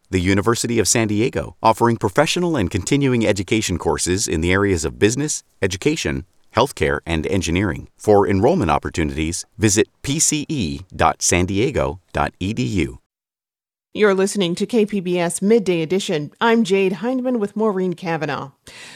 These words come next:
Speaker 2: With the deadline for validating signatures fast approaching, Governor Gavin Newsom will almost surely face a recall election this year.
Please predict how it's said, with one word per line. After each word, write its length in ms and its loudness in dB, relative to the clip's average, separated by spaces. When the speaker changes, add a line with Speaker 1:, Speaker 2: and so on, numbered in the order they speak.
Speaker 2:
With 180 -4
the 80 -6
deadline 480 0
for 160 -2
validating 640 0
signatures 720 -4
fast 340 -4
approaching, 640 -4
Governor 320 2
Gavin 320 2
Newsom 500 0
will 180 0
almost 540 2
surely 460 0
face 320 -4
a 120 -2
recall 460 -4
election 420 -6
this 220 -6
year. 300 -4